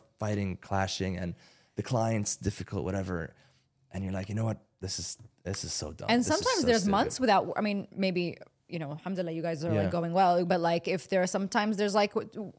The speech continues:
Speaker 2: months without work, and that's,
Speaker 1: Mm-hmm.
Speaker 2: like, the nature of the industry.
Speaker 1: No,
Speaker 2: but,
Speaker 1: for sure,
Speaker 2: but
Speaker 1: for
Speaker 2: you
Speaker 1: sure.
Speaker 2: should embrace it.
Speaker 1: Yeah, yeah, it's, it's, it's, it's not just the months without work. It's the, it's the, the work being difficult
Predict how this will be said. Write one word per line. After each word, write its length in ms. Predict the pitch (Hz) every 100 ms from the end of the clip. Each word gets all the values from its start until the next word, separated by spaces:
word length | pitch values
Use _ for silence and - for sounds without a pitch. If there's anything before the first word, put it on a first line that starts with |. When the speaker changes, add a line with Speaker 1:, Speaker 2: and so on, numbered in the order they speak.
| _ -
Speaker 2:
months 300 | 220 262 254
without 220 | 254 233
work, 260 | 320 160 -
and 100 | 202
that's, 120 | 208
Speaker 1:
Mm-hmm. 60 | 139
Speaker 2:
like, 160 | 165 -
the 120 | 214
nature 260 | 214 247
of 80 | 208
the 100 | 202
industry. 460 | 202 196 - 175 175
Speaker 1:
No, 100 | 127
Speaker 2:
but, 80 | 151
Speaker 1:
for 60 | 123
sure, 280 | - 170 135
Speaker 2:
but 80 | 185
Speaker 1:
for 60 |
Speaker 2:
you 140 | 214 220
Speaker 1:
sure. 80 | 156
Speaker 2:
should 80 | 202
embrace 360 | 202 214 220
it. 240 | 151 139 - -
Speaker 1:
Yeah, 160 | 131 165
yeah, 60 |
it's, 240 | 101 - -
it's, 300 | 127 - -
it's, 180 | 123 -
it's 140 | -
not 100 | 131 156
just 100 | -
the 60 |
months 240 | 117 127 123
without 240 | 110 104
work. 180 | 131 127
It's 160 | - -
the, 140 | 104
it's 240 | 98 - -
the, 260 | 104 98
the 180 | - 101
work 320 | 95 117 123
being 200 | 110 104
difficult 460 | 98 - 113 85